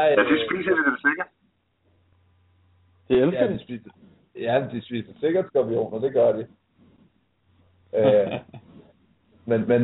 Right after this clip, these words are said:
Speaker 2: men det
Speaker 1: Det er sikkert
Speaker 2: ej,
Speaker 1: ikke,
Speaker 2: ja.
Speaker 1: det er ikke så dyrt at få dem. <laughs>
Speaker 2: Nej, nej, det er det ikke. Det er det ikke overhovedet.
Speaker 1: Men er det ikke noget med, at de også graver og sådan noget, skal huler og alt muligt?
Speaker 2: Ikke, hvis man giver dem huler i forvejen.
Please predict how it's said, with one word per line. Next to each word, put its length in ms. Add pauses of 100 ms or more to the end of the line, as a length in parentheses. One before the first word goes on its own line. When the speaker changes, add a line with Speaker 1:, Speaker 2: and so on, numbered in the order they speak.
Speaker 2:
men 180
det 0
Speaker 1:
Det 320
er 120
sikkert 200
Speaker 2:
ej, 40
Speaker 1:
ikke, 120
Speaker 2:
ja. 60
Speaker 1:
det 60
er 100
ikke 120
så 80
dyrt 160
at 80
få 60 (100)
dem. 100
<laughs> 60 (1000)
Speaker 2:
Nej, 240
nej, 160
det 120
er 80
det 120
ikke. 300 (100)
Det 100
er 80
det 140
ikke 280
overhovedet. 520
Speaker 1:
Men 100
er 100
det 80
ikke 100
noget 180
med, 60
at 100
de 60
også 200
graver 420
og 60
sådan 140
noget, 120 (120)
skal 140 (100)
huler 360 (180)
og 220
alt 160
muligt? 220 (580)
Speaker 2:
Ikke, 300
hvis 120
man 140
giver 300
dem 80
huler 380
i 140
forvejen. 520